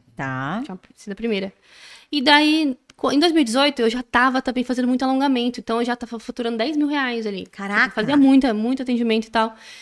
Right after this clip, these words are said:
Speaker 2: E daí, a mãe da Aimee, que foi uma das, uma das clientes que permaneceu comigo, porque eu fazia, eu já fiz o pé da Aimee, olha pra você ver. Fazia o pé da Aimee, fazia o pé da mãe dela.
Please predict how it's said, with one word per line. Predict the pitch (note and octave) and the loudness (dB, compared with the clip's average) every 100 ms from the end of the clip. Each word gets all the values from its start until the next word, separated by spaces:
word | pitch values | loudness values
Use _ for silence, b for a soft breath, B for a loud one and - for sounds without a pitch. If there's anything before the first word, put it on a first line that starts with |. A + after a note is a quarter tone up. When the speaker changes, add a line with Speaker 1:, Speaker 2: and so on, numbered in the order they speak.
| B B | B B
Speaker 2:
E | C4+ | 0
daí, | C#4+ E4 F#4 B3+ G#3 | 4 4 2 0 -2
a | A3+ A3+ | 0 2
mãe | B3 C#4+ | 4 4
da | G#3 | 2
Aimee, | G3+ A3+ A3+ G3 _ _ | 2 2 0 -2 _ _
que | G#3 | -14
foi | - A3 | -2 0
uma | B3 B3+ | 2 0
das, | A3 G3 G3 F#3+ - - - _ | 0 0 0 -4 -8 -10 -14 _
uma | - - | -12 -8
das | F#3 F#3+ F3+ F3+ F3+ - - - - | -2 0 0 -2 -6 -8 -8 -10 -2
clientes | A3+ A#3 - | 0 0 -2
que | B3 | -6
permaneceu | B3+ B3+ C4+ C4 D4 | 0 0 0 0 -2
comigo, | D#4+ C#4 A3 F#3+ | -2 -2 -2 -2
porque | A3 A3 | -4 -4
eu | A#3 | 0
fazia, | A#3+ A3 A#3+ | -2 0 -2
eu | G#3+ | 0
já | A3 | -2
fiz | A3+ A#3 | -4 -6
o | |
pé | A3+ | -4
da | G#3 | -4
Aimee, | A3 A3+ | -4 -4
olha | G#3 | -6
pra | A3 | -8
você | |
ver. | G#3+ F#3+ _ _ | -14 -16 _ _
Fazia | - G#3 | -4 -2
o | A3+ | -2
pé | G#3 | -2
da | G#3+ | 0
Aimee, | A#3 G3+ | 0 -2
fazia | G3+ G3 | -4 -8
o | G3 | -6
pé | G3 | -6
da | G3 | -4
mãe | G3+ | -4
dela. | G#3 F#3 | -4 -4